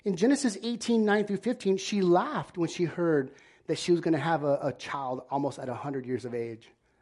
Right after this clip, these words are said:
It's impossible. <laughs> Me? Have a child for my son at this point?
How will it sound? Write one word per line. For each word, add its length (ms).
It's 140
impossible. 800
<laughs> 280
Me? 640
Have 160
a 60
child 300
for 60
my 120
son 380
at 140
this 120
point? 360